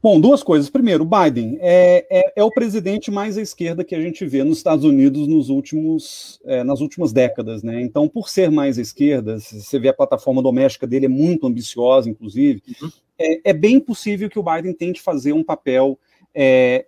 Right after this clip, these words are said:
Speaker 1: mais assertivo com relação ao conflito israelo-palestino, não no sentido de alienar Israel, mas no sentido também de jogar o peso político e diplomático dos Estados Unidos pra tentar, de uma vez por todas, encaminhar esse conflito. A gente não pode esquecer de que, da perspectiva americana,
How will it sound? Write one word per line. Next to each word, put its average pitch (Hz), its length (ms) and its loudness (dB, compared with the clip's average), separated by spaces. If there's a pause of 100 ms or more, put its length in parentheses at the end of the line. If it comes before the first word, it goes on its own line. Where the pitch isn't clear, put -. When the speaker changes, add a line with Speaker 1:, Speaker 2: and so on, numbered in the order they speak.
(100)
Speaker 1:
mais 160 460 -2
assertivo 185 560 -6
com 170 160 -6
relação 143 380 -2
ao 135 40 -8
conflito 131 300 -8
israelo-palestino, 135 880 -4 (360)
não 240 180 4
no 320 60 8
sentido 208 380 -2
de 160 100 0
alienar 160 380 2
Israel, 175 380 -2
mas 196 200 -6
no 208 60 -4
sentido 185 400 -8
também 175 320 -4
de 170 60 -10
jogar 180 180 -2
o 185 80 2
peso 185 580 0 (140)
político 175 680 -6
e 165 60 -6
diplomático 147 580 -4
dos 147 140 -6
Estados 143 300 -2
Unidos 139 340 -2 (260)
pra 185 140 2
tentar, 175 360 -4
de 165 120 -2
uma 233 140 0
vez 165 260 -2
por - 160 -10
todas, 156 320 -4
encaminhar 160 420 2
esse 156 120 -4
conflito. 123 480 -10 (340)
A 147 60 -6
gente 151 120 0
não 175 60 -2
pode 202 220 0
esquecer 175 320 -2
de 160 80 -10
que, - 80 -10
da 190 100 2
perspectiva 180 520 -4
americana, 147 680 0